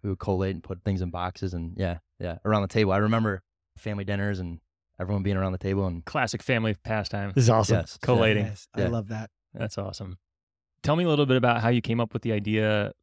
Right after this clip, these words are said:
Speaker 2: for Yorko.
Speaker 1: Yeah, that stems directly from the family business. The biggest, not the biggest, but one of the biggest problems that we've always seen is the front office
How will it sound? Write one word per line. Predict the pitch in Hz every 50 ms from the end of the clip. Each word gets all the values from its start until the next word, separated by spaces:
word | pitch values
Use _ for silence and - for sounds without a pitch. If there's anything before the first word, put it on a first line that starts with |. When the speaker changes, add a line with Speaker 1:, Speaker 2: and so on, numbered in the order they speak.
| _
Speaker 2:
for | - - 113 104 98 98 101 104 - _
Yorko. | 117 110 107 120 - - 107 98 - - - _ _ _ _ _ _ _ _ _ _ _ _
Speaker 1:
Yeah, | - 113 123 117
that | 107 113
stems | - - - 113 113 104
directly | 90 95 90 90 98 104 104 - - 98
from | 87 - - 104 101 101 98 92 90 87 85 - _ _ _ _ _ _ _ _ _ _ _ _ _
the | -
family | 90 - 110 107 101 98
business. | 92 104 123 131 104 98 92 90 - - - - - _
The | - 95 85 - _ _ _ _ _
biggest, | 120 110 120 117 - - _ _ _ _ _
not | 117 123 123 120
the | - 104
biggest, | 98 95 117 120 110 107 95 -
but | 104 95
one | 90 87 98 110 113
of | 113 104
the | 101 101
biggest | 95 92 110 104 101 98 - -
problems | 104 101 104 104 101 92 90
that | 92 85
we've | 85 101 104 98
always | 98 95 95 90 90 87
seen | - - 107 107 113 110 104
is | 92 90 85 - - -
the | 95 87
front | - - - 101 110 -
office | - 95 98 107 101 - 90 90 90 - - - - -